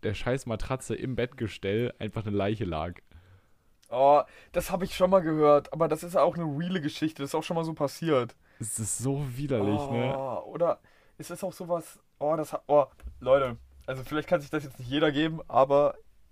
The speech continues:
Speaker 2: ich meine, jeder hat, glaub ich, so die Phase, wo man sich so ganz viele, so, ich meine, ich mach das immer noch ab und an, so nach dem Motto Kindermörder oder sonst was für Psychopathen, so Dokus über die anschauen, ne? Und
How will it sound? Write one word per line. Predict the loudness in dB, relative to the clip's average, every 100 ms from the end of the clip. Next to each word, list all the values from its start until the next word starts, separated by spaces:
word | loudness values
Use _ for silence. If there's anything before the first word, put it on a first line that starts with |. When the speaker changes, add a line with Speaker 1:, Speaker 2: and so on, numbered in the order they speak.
| _ -20 -14
Speaker 2:
ich | -2
meine, | -2 4
jeder | 6 6
hat, | 4
glaub | -4
ich, | -4
so | -4
die |
Phase, | 0 0
wo | -2
man | -10
sich | -12
so | -4
ganz | 0 0 -2
viele, | -14 -4 -2 -2 -6 -18 -20 -20 -20 -20
so, | -20 -20 -20 _ _ _ _ _
ich | -8
meine, | -4 -4 -6
ich | -12
mach | -4 -4
das | -4 -10
immer | -6
noch | -4
ab | -6 -8
und | -10
an, | -10
so | -8 -6
nach | -6
dem | -6
Motto | -10 -8
Kindermörder | -10 -2 0 0 -2 -2 0 0 0
oder | 0 -2 -2
sonst | -8 -8
was | -10
für | -8
Psychopathen, | -14 -14 -6 -2 -2
so | -4
Dokus | -6 -6 -6
über | -10 -6
die | -4
anschauen, | -4 -6 -8 -6
ne? | -8 -8 -16 -20 _ _ _ -20
Und | -20